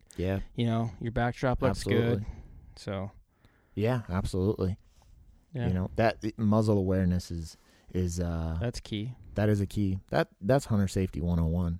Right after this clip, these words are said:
Speaker 1: That
Speaker 2: Yeah.
Speaker 1: people, I, I took
Speaker 2: Just
Speaker 1: hunter safety twice. I took it the first time I ever took it, right? And then my buddies wanted to hunt, and I went, "Dude, it's twenty bucks." And they're going. I was like, "Ah, I'll go back and sit through it." You know, and I literally went and sat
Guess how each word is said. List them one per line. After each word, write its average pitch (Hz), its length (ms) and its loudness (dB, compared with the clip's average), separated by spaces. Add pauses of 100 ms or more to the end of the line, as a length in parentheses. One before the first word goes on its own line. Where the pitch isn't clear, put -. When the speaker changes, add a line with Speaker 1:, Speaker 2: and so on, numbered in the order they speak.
(120)
Speaker 1:
That 87 140 -2
Speaker 2:
Yeah. 107 120 4
Speaker 1:
people, 110 200 0 (180)
I, 151 200 4 (520)
I 185 120 6
took 233 100 10
Speaker 2:
Just 196 80 6
Speaker 1:
hunter 170 200 10
safety 127 320 4
twice. 95 520 6 (540)
I 143 140 6
took 170 260 0
it 170 120 -2
the 123 80 0
first 123 300 0
time 156 240 0
I 143 80 2
ever 139 160 4
took 120 240 -2
it, 139 160 -4 (500)
right? 117 360 2 (200)
And 135 140 4
then 127 220 2
my 110 160 0
buddies 120 420 4
wanted 104 300 4
to 90 80 -2
hunt, 101 260 -2
and 110 80 0
I 127 80 4
went, 123 220 0 (120)
"Dude, 127 220 6
it's 123 80 0
twenty 139 320 0
bucks." 92 540 -4 (720)
And 101 120 0
they're 110 140 4
going. 123 460 6
I - 80 -14
was - 100 -4
like, 98 140 -6
"Ah, - 220 -2
I'll - 40 -4
go 95 160 0
back 87 220 -2
and - 100 -6
sit - 220 -4
through 76 160 -2
it." 85 100 -4 (220)
You 110 80 2
know, 117 100 6
and 139 100 4
I 147 40 6
literally 165 320 10
went 127 140 6
and 110 100 -2
sat 123 240 4